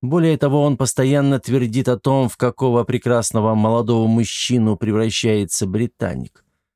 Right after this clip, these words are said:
Однажды я случайно подслушала, как он ему говорил: «Мой дорогой, скоро для тебя всё изменится».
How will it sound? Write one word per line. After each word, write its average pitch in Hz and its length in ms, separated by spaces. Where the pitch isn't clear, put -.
Однажды 87 540
я 98 80
случайно 107 500
подслушала, 104 680
как - 260
он 110 140
ему 104 260
говорил: 113 560
«Мой 104 220
дорогой, 104 580
скоро 127 440
для 113 160
тебя 110 380
всё 117 300
изменится». 110 800